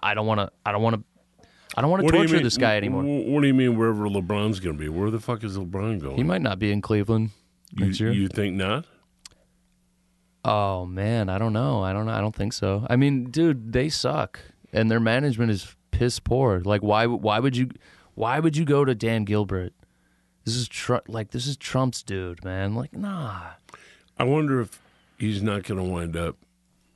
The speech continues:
Speaker 2: Houston or Golden State.
Speaker 1: They've talked about Houston, Golden State before, and apparently it would take a lot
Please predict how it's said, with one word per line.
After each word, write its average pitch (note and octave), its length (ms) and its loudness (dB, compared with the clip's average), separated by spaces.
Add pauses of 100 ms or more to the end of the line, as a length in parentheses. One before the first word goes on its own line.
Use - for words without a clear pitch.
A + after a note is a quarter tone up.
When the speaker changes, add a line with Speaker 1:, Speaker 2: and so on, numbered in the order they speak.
(500)
Speaker 2:
Houston A2 600 -4 (800)
or E2 80 -4
Golden E2+ 340 -2
State. A#2 200 -4
Speaker 1:
They've A#2+ 180 0
talked A2+ 260 0
about A2 220 0
Houston, G2 400 -4
Golden F#2 320 -2
State F2+ 300 -6
before, F#2 680 -4 (640)
and G#2 160 0
apparently G#2 420 0
it G2 40 0
would F#2+ 160 -2
take G2+ 240 -2
a F#2+ 40 -2
lot F#2 440 -2